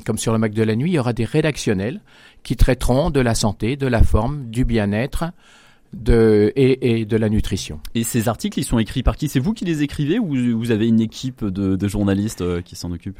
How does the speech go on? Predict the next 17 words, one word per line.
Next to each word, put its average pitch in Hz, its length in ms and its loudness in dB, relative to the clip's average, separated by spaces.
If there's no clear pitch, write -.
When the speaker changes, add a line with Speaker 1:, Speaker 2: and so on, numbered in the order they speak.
Speaker 1:
Alors 123 200 2
effectivement, 131 380 4
pour 147 140 6
l'instant, 147 380 2
je 139 120 2
n'ai 131 220 2
pas 147 340 0
encore 139 300 0
intégré 127 320 2
de 117 60 -2
journaliste. 107 560 0
Euh, 90 480 -6
je 90 100 -10
vais 110 120 2
voir 107 340 0
comment, 107 420 -2
euh, 87 220 -8